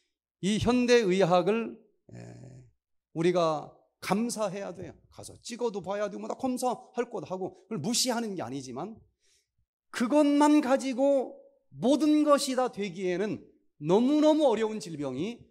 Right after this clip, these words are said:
암이라고 하는 질병이라는 것을 이해하고, 과연 합리적으로 어떤 치료를 하는 것이 가장 현명한 것인지를 잘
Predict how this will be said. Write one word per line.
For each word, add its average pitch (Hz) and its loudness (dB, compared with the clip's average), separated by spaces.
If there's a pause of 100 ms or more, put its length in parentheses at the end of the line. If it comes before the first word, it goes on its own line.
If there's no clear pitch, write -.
(140)
암이라고 165 -4
하는 160 -6
질병이라는 123 -10
것을 180 -10 (560)
이해하고, 123 -10 (440)
과연 208 0
합리적으로 214 -2
어떤 247 -2
치료를 196 -6
하는 165 -4
것이 208 -8 (300)
가장 196 0
현명한 220 -4
것인지를 135 -6 (220)
잘 - -6